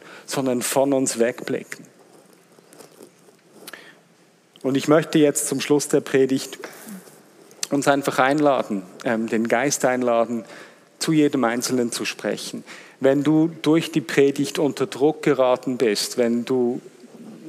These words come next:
wenn du irgendwie das nicht annehmen konntest oder Spannungen hast, dann bitte komm auf mich zu, damit wir das klären können, weil das war das Letzte, was ich gewollt habe.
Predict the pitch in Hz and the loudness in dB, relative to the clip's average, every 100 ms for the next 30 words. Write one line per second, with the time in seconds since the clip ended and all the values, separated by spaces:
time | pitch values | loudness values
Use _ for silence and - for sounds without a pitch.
0 | 143 156 143 127 123 127 131 131 127 123 | -14 -4 0 0 2 2 2 2 -2 0
1 | 123 117 - - - 147 - - - - | 2 0 -2 -4 0 0 0 -8 -12 -4
2 | 123 131 139 131 131 - 127 123 113 113 | -2 0 2 0 -2 -2 -2 -2 -2 -4
3 | - 120 113 110 - - 113 127 135 127 | -4 -6 -4 -4 -4 -2 0 0 -2 0
4 | 110 - 127 120 143 131 - 123 127 113 | -2 -2 -4 0 0 -2 -2 0 0 0
5 | 127 113 - 127 120 123 - - - - | -2 -4 -4 -2 -2 -4 -14 -20 -20 -8
6 | 123 120 117 123 117 - - 117 120 117 | -2 -2 0 0 2 -2 -2 -2 -2 -2
7 | 113 110 107 113 - 117 110 - 117 120 | -2 0 0 0 -2 -4 -4 0 2 0
8 | - 127 110 107 - 104 117 98 95 - | -2 -4 -4 -4 -6 -8 -8 -6 -8 -10
9 | - - | -16 -18